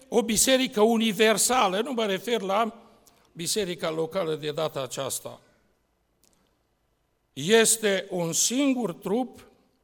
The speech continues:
un singur duh, cum și voi ați fost chemați la o singură nădejde a chemării voastre. Dumnezeu a rânduit ca oamenii care îl cunosc pe El, credincioșii Lui din zilele din urmă, să trăiască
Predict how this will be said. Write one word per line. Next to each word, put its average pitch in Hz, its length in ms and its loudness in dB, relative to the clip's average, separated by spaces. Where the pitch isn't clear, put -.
un 170 220 -4
singur 180 560 -2
duh, 233 340 -2
cum 151 180 -4
și 220 180 -4
voi 190 220 0
ați 190 200 0
fost 180 240 -4
chemați 160 480 -6
la 151 80 -2
o 147 140 -2
singură 220 520 -4
nădejde 160 500 -6
a 156 120 -4
chemării 151 460 -6
voastre. 139 520 -8
Dumnezeu 294 640 4
a 240 80 6
rânduit 247 540 2
ca 226 320 0
oamenii 269 580 6
care 247 240 0
îl 226 100 0
cunosc 254 460 2
pe 247 120 0
El, 240 200 2
credincioșii 240 840 0
Lui 247 220 -2
din 220 200 -2
zilele 233 420 2
din 214 220 0
urmă, 233 300 2
să 208 180 0
trăiască 226 760 0